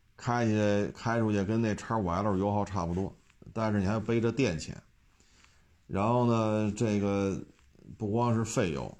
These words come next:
他他妈还漏油，啊，然后各种异响，唉，但是呢，一说就是冰箱、彩电、大沙发，我们是新势力，啊，谁，谁说我们不好，谁不爱国，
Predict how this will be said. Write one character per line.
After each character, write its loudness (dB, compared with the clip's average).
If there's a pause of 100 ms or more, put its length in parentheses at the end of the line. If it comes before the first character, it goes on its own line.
(140)
他 -8
他 -2
妈 0
还 2
漏 0
油， -10 (920)
啊， -14 (840)
然 -10
后 -2
各 -2
种 -2
异 0
响， -12 (1700)
唉， -8 (460)
但 -2
是 4
呢， 2
一 2
说 0
就 -4
是 0
冰 0
箱、 0
彩 -6
电、 -2
大 -2
沙 -4
发， -6
我 -8
们 -2
是 -2
新 -4
势 -4
力， -4 (560)
啊， -14
谁， -6
谁 -4
说 0
我 0
们 -2
不 -4
好， -4
谁 -4
不 -6
爱 -4
国， -10